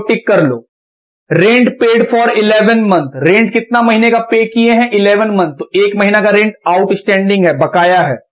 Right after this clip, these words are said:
Interest due but not received, Interest due हो गया है, नहीं मिला है, Interest को tick कर लीजिएगा। प्रीपेड इंश्योरेंस दो हजार, तो इंश्योरेंस को टिक कर लेंगे।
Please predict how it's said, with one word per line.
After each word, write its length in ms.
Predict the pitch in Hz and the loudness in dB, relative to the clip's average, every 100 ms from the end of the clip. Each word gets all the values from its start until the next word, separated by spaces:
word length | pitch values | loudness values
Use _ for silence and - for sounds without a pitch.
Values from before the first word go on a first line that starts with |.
| _ _ _ _ _ _ | _ _ _ _ _ _
Interest 580 | 208 226 196 240 240 180 | -2 0 2 2 0 0
due 220 | 226 247 196 | 2 2 2
but 260 | 233 233 208 | 0 -2 -2
not 360 | 214 233 - | 0 0 0
received, 540 | 226 208 226 185 131 190 | 0 0 0 0 -2 -2
Interest 520 | 208 202 247 233 160 | -2 -2 0 0 0
due 200 | 190 247 | 0 2
हो 180 | 226 226 | 2 2
गया 240 | 214 233 220 | 2 2 2
है, 120 | 233 | 0
नहीं 220 | 208 208 226 | 2 2 2
मिला 220 | 220 214 | 2 2
है, 160 | 190 165 165 | 2 2 2
Interest 340 | 180 202 202 | 0 -2 -2
को 100 | 226 208 | -2 -2
tick 180 | 220 196 | -4 -2
कर 100 | 214 | 0
लीजिएगा। 500 | 196 196 175 170 131 110 _ _ _ _ _ _ _ | 2 2 2 0 -2 -8 _ _ _ _ _ _ _
प्रीपेड 500 | 233 247 254 247 247 247 | 0 2 2 0 2 2
इंश्योरेंस 520 | 240 240 240 247 220 | 0 0 2 2 0
दो 180 | 214 220 | 0 0
हजार, 340 | 214 208 175 | 2 2 2
तो 160 | - - | -2 -2
इंश्योरेंस 500 | 190 190 208 214 220 | 0 0 2 0 0
को 100 | 233 | -2
टिक 240 | - 220 - | -2 -4 -2
कर 140 | 214 | 0
लेंगे। 360 | 196 170 135 | 2 0 -2